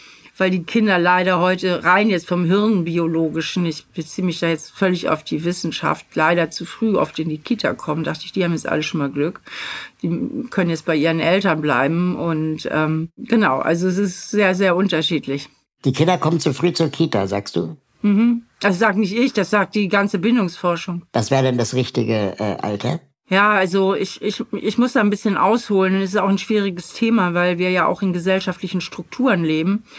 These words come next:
Speaker 1: und die gesellschaftlichen Strukturen ja nicht so sind, dass Eltern, Mütter, Väter immer so die
Speaker 2: Klar.
Speaker 1: Möglichkeiten haben,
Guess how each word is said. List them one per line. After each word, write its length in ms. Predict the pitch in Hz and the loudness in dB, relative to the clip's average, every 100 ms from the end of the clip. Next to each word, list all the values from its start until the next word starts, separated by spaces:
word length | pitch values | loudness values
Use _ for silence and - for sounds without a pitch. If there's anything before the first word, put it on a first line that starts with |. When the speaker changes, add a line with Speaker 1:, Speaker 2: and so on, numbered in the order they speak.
| - - - - | -16 -14 -14 -6
Speaker 1:
und 140 | 175 | -4
die 80 | 185 | -2
gesellschaftlichen 800 | 185 190 190 190 185 190 185 175 | -2 0 0 0 -4 -4 -2 -4
Strukturen 600 | - 185 - 208 196 185 | -4 -10 -6 0 2 2
ja 140 | 180 | 0
nicht 180 | 180 165 | -2 -2
so 220 | 190 190 | -2 -2
sind, 420 | 175 180 180 - | -2 -4 -4 -4
dass 160 | 175 - | -6 -6
Eltern, 640 | - 185 185 175 175 175 | -2 0 0 0 0 0
Mütter, 360 | 180 185 185 170 | 0 0 0 -2
Väter 400 | 170 196 180 180 | 0 -4 -2 -2
immer 180 | 185 175 | 0 -2
so 80 | 170 | -2
die 120 | 165 | -2
Speaker 2:
Klar. 120 | 175 | 0
Speaker 1:
Möglichkeiten 720 | - 110 101 - 160 160 160 | 0 0 -2 -2 -2 -2 -2
haben, 340 | 151 165 185 | 0 0 -4